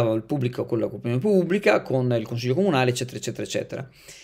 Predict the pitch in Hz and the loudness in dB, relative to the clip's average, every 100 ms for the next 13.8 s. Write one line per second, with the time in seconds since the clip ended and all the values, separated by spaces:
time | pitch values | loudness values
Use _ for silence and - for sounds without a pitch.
0 | - - _ _ _ _ _ - 123 117 | -20 -20 _ _ _ _ _ -4 -4 -2
1 | - 190 175 139 135 127 151 131 120 - | 4 6 8 6 6 4 6 6 4 2
2 | 143 139 127 104 - 131 131 113 - 104 | 4 4 2 -8 -6 0 2 0 -2 -2
3 | 98 95 98 110 110 139 131 123 110 95 | -2 -2 -2 -4 0 0 0 0 -2 -2
4 | 113 131 127 117 113 127 117 - 98 90 | -2 0 0 0 2 0 0 -4 -8 -10
5 | - 104 104 143 135 123 - 98 98 104 | -8 -6 -2 2 2 0 -4 -4 -4 -4
6 | 104 - 147 120 101 - 151 147 - 135 | -6 -8 -8 -6 -6 2 2 4 2 2
7 | 135 117 - 107 98 123 127 123 127 147 | 2 0 0 0 0 2 2 2 4 2
8 | 123 151 - 131 139 123 120 123 - 196 | 0 -4 -2 0 2 2 -4 -8 -6 -6
9 | 123 143 135 - 120 120 - 123 113 - | -4 -6 -6 -4 -4 -2 -4 -4 -6 -10
10 | - - - - - 127 - 160 - 123 | -12 -18 -20 -20 -6 -2 0 0 0 -4
11 | 127 135 127 165 - 117 127 117 123 135 | -2 -2 4 2 2 -8 -6 -4 2 2
12 | 120 147 127 113 120 135 131 110 113 107 | 2 0 -2 -2 0 0 0 -4 -8 -6
13 | 107 123 104 113 98 107 147 190 | -2 -2 0 -4 -4 -2 -4 -4